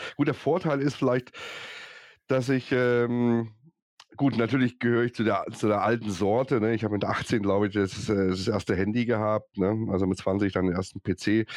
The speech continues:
Ich ge-, gehöre aber zu der Entwicklung, wo ich... Ähm, wo ich World of Warcraft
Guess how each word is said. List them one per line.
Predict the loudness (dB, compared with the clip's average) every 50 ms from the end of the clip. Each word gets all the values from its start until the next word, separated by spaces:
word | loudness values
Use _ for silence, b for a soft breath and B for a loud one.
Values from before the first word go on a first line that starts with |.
| B B B B B
Ich | -10 -10 -10 -6 -2
ge-, | 2 2 4 2 2 0
gehöre | 0 0 2 2 2 2 0 0
aber | 0 0 0 -2
zu | -2 -2 0
der | 0 0
Entwicklung, | 0 0 -2 -4 -2 0 0 0 2
wo | 2 2 2
ich... | 2 0 -2
Ähm, | -2 0 2 2 4 4 4 2 0 -2 -6 _ _ _ _ _ _ _ _ _ _ _ _ _
wo | 0 2 2
ich | 0 0 0 0
World | 2 2 2
of | 2
Warcraft | 2 0 0 0 -2 -4 -4